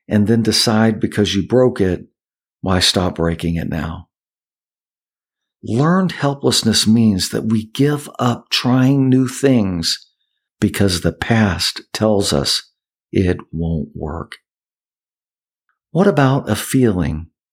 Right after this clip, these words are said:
that you are dumb or stupid?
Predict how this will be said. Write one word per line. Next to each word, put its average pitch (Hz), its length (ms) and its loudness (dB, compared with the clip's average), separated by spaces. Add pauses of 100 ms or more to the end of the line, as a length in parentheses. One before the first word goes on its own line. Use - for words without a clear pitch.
(180)
that 107 180 0
you 110 560 2
are 98 140 -2
dumb 92 500 0
or - 140 -6
stupid? - 540 -2